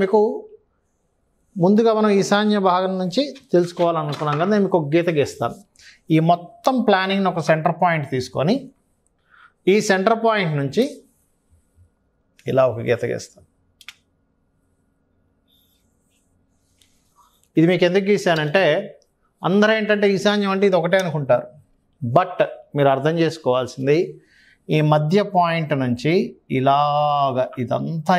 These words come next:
ఈశాన్యమే, ఇదంతా ఈశాన్యమే, గుర్తుపెట్టుకోండి. ఓకే, ఇప్పుడు చాలామంది ఏంటంటే ఈశాన్యంలో బరువు అయిపోతుందండి,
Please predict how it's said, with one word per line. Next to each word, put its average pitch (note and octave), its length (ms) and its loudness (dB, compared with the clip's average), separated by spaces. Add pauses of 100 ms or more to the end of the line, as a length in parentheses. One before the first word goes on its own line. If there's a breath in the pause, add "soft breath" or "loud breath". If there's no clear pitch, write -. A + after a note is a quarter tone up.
(140)
ఈశాన్యమే, B2 760 -2 (1600 soft breath)
ఇదంతా C3+ 400 0 (120)
ఈశాన్యమే, A#2+ 540 -8 (260)
గుర్తుపెట్టుకోండి. B2 540 -6 (760)
ఓకే, C#3+ 160 -2 (1600)
ఇప్పుడు F3+ 280 4 (1000 loud breath)
చాలామంది G3+ 560 2
ఏంటంటే D3+ 420 0 (960)
ఈశాన్యంలో E3 720 2 (200)
బరువు D3+ 240 4
అయిపోతుందండి, C3+ 640 0